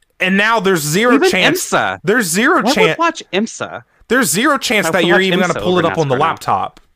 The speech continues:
Speaker 1: nascar up on the laptop.
Speaker 2: No.
Speaker 1: No, like, it's just
Speaker 2: Last year, last year I did. I would have nascar on my laptop and I'd have IndyCar on the T V.
Speaker 1: Yeah.
Speaker 2: I'm not doing that.
Speaker 1: Nope.
Speaker 2: I'm over that. Even F one. I'll have F one on over nascar.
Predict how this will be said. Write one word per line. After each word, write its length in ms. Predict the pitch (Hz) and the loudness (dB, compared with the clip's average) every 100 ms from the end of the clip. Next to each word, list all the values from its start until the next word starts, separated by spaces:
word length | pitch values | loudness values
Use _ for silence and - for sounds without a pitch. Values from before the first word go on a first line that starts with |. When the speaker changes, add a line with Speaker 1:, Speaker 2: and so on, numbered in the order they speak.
| _ | _
Speaker 1:
nascar 480 | 143 135 - 151 131 | -6 -6 -4 -2 0
up 120 | 123 | -2
on 100 | 131 | -4
the 80 | 104 | -2
laptop. 520 | 110 123 143 95 92 | 0 0 -2 -6 -8
Speaker 2:
No. 280 | 147 135 98 | -4 -2 -2
Speaker 1:
No, 40 | - | -2
like, 220 | 135 127 | -2 -2
it's 160 | 165 156 | -4 -4
just 320 | 196 175 - - _ _ - | -4 -6 -8 -20 _ _ -6
Speaker 2:
Last 440 | 127 151 208 - | 0 0 0 -4
year, 340 | 240 269 311 311 _ _ _ | -2 0 0 -4 _ _ _
last 360 | 143 240 294 - | -2 -2 -4 -6
year 160 | 175 | -2
I 100 | 131 | -2
did. 560 | 117 120 143 101 95 104 - | -2 -2 -2 -2 -6 -12 -10
I 60 | 139 | -4
would 100 | 180 | -2
have 100 | 180 | -2
nascar 540 | 123 143 180 - 202 | -2 -2 -4 -4 -4
on 60 | 202 | -2
my 100 | 196 | -2
laptop 680 | 165 160 165 - 143 123 120 | 0 -2 -4 -4 -4 -4 -4
and 100 | 120 | -4
I'd 120 | 120 | -4
have 220 | 120 123 | -4 -4
IndyCar 600 | 117 131 131 - 143 139 | -4 -6 -6 -6 -4 -2
on 80 | 135 | -2
the 60 | 120 | -6
T 180 | 110 131 | -8 -8
V. 100 | 123 | -6
Speaker 1:
Yeah. 60 | 135 | -4
Speaker 2:
I'm 80 | 165 | -2
not 160 | 220 | -2
doing 220 | 113 107 87 | -2 -4 -6
that. 180 | 82 - _ | -14 -18 _
Speaker 1:
Nope. 200 | 107 98 | -18 -10
Speaker 2:
I'm 80 | 175 | -4
over 180 | 143 104 | -2 -2
that. 180 | 87 87 | -6 -6
Even 180 | 165 262 | -4 -2
F 100 | 247 - | -2 -2
one. 200 | 143 85 | -2 -2
I'll 100 | 170 | -2
have 100 | 214 | 0
F 140 | 151 - | -4 -4
one 200 | 127 113 | -4 -2
on 240 | 95 87 - | -4 -8 -10
over 220 | 113 101 | -8 -6
nascar. 500 | 95 95 - - - | -4 -6 -8 -18 -20